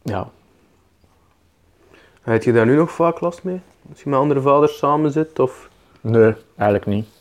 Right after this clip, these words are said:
Speaker 1: Omdat, ja, zij weten ook niet hoe dat, hoe dat hij er te gekomen is. Dus, ehm, zij behandelen mij ook gewoon als een normale vader. Er
Speaker 2: Wat
Speaker 1: zijn
Speaker 2: ik
Speaker 1: voor je kinderen, hè.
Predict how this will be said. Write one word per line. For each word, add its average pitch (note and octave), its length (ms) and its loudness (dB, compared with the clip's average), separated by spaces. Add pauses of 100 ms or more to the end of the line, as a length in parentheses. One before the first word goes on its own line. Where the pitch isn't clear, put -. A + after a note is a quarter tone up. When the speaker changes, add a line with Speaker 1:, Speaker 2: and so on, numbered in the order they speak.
(440)
Speaker 1:
Omdat, G#2+ 400 0 (100)
ja, G#2+ 260 0 (120)
zij G#2 220 -2
weten A2+ 260 -2
ook A2+ 140 -8
niet G#2 220 -6
hoe G#2+ 140 -2
dat, G#2 240 -4 (720)
hoe A2+ 120 -2
dat A2+ 120 0
hij G2 140 0
er F2 120 -10
te F2 140 -20
gekomen A#2 380 -4
is. - 300 -12 (160)
Dus, - 140 -20
ehm, F#2+ 220 -16 (320)
zij - 200 -20
behandelen G2+ 380 -12
mij G2 120 -10
ook F#2+ 120 -14
gewoon G#2+ 180 -18
als G#2+ 220 -20
een A#2 120 -10
normale F#2 420 -12
vader. A2 420 -10 (440)
Er - 100 -10
Speaker 2:
Wat F#2+ 100 -6
Speaker 1:
zijn F2+ 200 -4
Speaker 2:
ik A2 80 -6
Speaker 1:
voor A#2 160 -2
je G#2 60 -2
kinderen, A#2+ 340 -6
hè. C3 60 -8